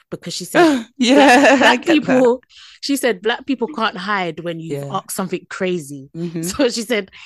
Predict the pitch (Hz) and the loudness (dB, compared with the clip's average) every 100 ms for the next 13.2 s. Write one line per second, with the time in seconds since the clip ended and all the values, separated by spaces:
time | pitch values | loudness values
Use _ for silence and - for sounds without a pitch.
0 | - 247 - 254 226 214 - 233 220 208 | -10 -10 -4 -2 -2 -6 -4 -2 0 -2
1 | 196 180 190 208 196 294 - - _ _ | -2 -6 -6 -6 -4 -6 -10 -20 _ _
2 | _ - 190 196 208 240 202 190 170 175 | _ -8 -4 -2 -2 -4 -4 -6 -6 -4
3 | 190 262 - - _ 190 190 185 220 254 | -6 -6 -14 -20 _ -6 -4 -4 -4 -6
4 | 190 190 185 170 170 170 170 - _ _ | -8 -8 -6 -6 -6 -8 -12 -16 _ _
5 | _ 190 180 170 156 165 _ - 170 160 | _ -14 -10 -8 -10 -14 _ -12 -10 -10
6 | 160 - 147 123 180 180 175 196 - 165 | -14 -14 -14 -14 -16 -14 -12 -12 -12 -12
7 | 170 151 143 135 139 135 135 123 120 - | -12 -12 -12 -14 -20 -20 -20 -20 -20 -20
8 | 127 _ _ _ _ _ _ _ 208 311 | -20 _ _ _ _ _ _ _ -14 -12
9 | 190 _ 202 _ - 208 196 175 196 - | -14 _ -20 _ -18 -10 -6 -4 -6 -4
10 | 277 220 175 156 165 - 180 175 156 147 | -4 -4 -8 -10 -12 -12 -12 -10 -10 -14
11 | 165 - _ _ - - 156 - - 277 | -16 -18 _ _ -20 -16 -4 -2 -2 -4
12 | 349 392 359 311 277 247 220 214 202 190 | -2 -2 0 2 2 2 -2 0 -2 -6
13 | 190 | -10